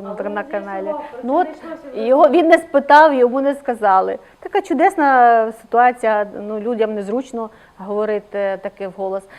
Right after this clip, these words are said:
Speaker 2: Знаєте, тут треба з-, е, дивитися на ці питання власності, я думаю, ще трошки ширше.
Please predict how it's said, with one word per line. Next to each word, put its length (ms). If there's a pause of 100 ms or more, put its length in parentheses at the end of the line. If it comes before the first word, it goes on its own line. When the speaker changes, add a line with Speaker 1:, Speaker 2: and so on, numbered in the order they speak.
(160)
Speaker 2:
Знаєте, 280
тут 160
треба 240
з-, 60
е, 300
дивитися 640
на 200
ці 180
питання 440
власності, 680
я 60
думаю, 340
ще 160
трошки 340
ширше. 460